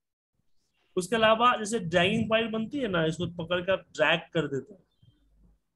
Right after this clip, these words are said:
वो basically यहाँ से बनती है। अगर इसको unfill कर दिया आपने तो आपका dragging point बनेगा ही।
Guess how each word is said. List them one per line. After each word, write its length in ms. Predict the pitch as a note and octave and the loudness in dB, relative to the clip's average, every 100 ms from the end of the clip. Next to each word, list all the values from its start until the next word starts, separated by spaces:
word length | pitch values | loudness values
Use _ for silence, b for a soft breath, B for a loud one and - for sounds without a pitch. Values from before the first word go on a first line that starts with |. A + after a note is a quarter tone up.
| _ | _
वो 60 | F3 | -2
basically 480 | F3 F3+ F#3 G3 A3 | 0 0 -2 -8 -8
यहाँ 360 | G3+ G3 E3+ E3+ | 0 2 4 4
से 120 | D#3+ | 2
बनती 320 | B2+ A2+ A#2 | -2 -4 -6
है। 60 | A#2 | -8
अगर 220 | C3+ E3 | -6 -2
इसको 260 | E3+ E3+ G3+ | -4 0 -2
unfill 340 | F#3+ F#3 A3 | 0 -4 -6
कर 160 | G3+ F3+ | -4 -2
दिया 180 | E3+ | 0
आपने 280 | D#3 D3+ D#3 C4 _ _ _ | 2 0 -4 -10 _ _ _
तो 220 | - - E3 | -18 -8 -4
आपका 380 | D#3 D#3 G3+ | -2 -2 -2
dragging 540 | F#3 C#3 D3+ E3+ F#3 E3 | -4 0 0 0 -4 -4
point 300 | D3+ E3 - | -4 -4 -6
बनेगा 340 | C#3 C3 A2+ | -6 -6 -6
ही। 140 | G#2 | -10